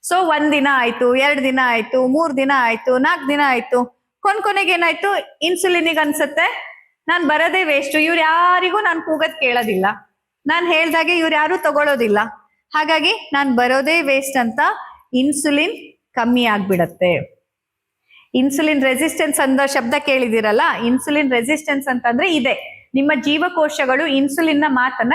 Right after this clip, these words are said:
ಕೇಳೋದಿಲ್ಲ, ಅದನ್ನ ಇನ್ಸುಲಿನ್ ರೆಸಿಸ್ಟೆನ್ಸ್ ಅಂತ ಹೇಳೋದು.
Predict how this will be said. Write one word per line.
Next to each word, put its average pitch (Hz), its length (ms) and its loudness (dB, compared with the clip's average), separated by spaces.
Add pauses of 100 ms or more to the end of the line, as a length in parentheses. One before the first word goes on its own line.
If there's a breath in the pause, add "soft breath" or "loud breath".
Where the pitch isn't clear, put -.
(100)
ಕೇಳೋದಿಲ್ಲ, 302 480 0 (680)
ಅದನ್ನ 240 280 0
ಇನ್ಸುಲಿನ್ 285 580 0
ರೆಸಿಸ್ಟೆನ್ಸ್ 254 560 0
ಅಂತ 196 220 -2
ಹೇಳೋದು. 339 560 -2